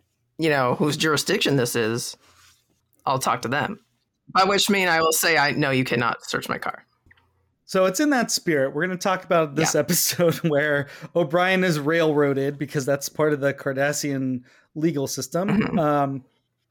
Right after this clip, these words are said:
Speaker 2: the first time I saw this episode, uh, you know, I was like, "This is kind of talky." I, Chief O'Brien's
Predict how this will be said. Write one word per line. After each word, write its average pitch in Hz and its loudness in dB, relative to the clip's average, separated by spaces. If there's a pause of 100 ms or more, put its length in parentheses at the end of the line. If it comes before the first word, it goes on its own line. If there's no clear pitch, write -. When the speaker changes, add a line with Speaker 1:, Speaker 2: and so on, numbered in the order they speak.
(840)
Speaker 2:
the 180 0
first 254 0
time 247 2
I 233 2
saw 180 2
this 202 0
episode, 156 2
uh, 147 -2
you 165 -4
know, 147 2
I 147 2
was 156 -2
like, 143 0 (140)
"This 240 -2
is - -18
kind 170 0
of 131 -6
talky." 160 0
I, 160 -2 (220)
Chief 190 -4
O'Brien's 160 -2